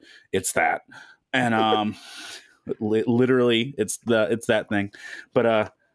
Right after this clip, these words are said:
Speaker 1: like, since we're already throwing out spoilers, uh, can I just say that the best thing's the last panel? Like, to, to fight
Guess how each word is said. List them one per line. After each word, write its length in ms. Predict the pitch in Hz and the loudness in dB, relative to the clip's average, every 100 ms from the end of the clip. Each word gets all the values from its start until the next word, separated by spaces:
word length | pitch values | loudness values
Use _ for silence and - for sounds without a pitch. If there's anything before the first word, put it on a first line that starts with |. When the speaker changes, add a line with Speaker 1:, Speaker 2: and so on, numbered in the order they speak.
| _ _ - | _ _ -2
Speaker 1:
like, 300 | 107 98 - _ _ | -2 -2 -8 _ _
since 260 | 113 139 120 | -2 -2 2
we're 80 | 139 | 4
already 160 | 135 131 | 4 4
throwing 240 | 139 131 | 2 4
out 140 | 127 | 2
spoilers, 580 | - 131 131 123 113 - - | 0 2 4 4 2 -2 0
uh, 360 | 113 104 101 78 | 2 2 0 0
can 100 | 123 | 0
I 80 | 117 | 0
just 160 | 110 | 0
say 160 | - 117 | 2 2
that 180 | 113 101 | 2 0
the 80 | 107 | 0
best 260 | 113 - | 0 0
thing's 260 | 117 113 - | 0 0 2
the 80 | 110 | 2
last 300 | 107 107 - | 2 0 0
panel? 380 | 113 117 113 _ _ _ _ _ | 0 0 -2 _ _ _ _ _
Like, 360 | 113 120 107 - | 0 2 2 -2
to, 420 | - 110 107 101 _ _ _ _ _ _ _ - | 0 2 2 -2 _ _ _ _ _ _ _ -2
to 120 | 117 | -2
fight 460 | - 123 110 110 | 0 0 2 2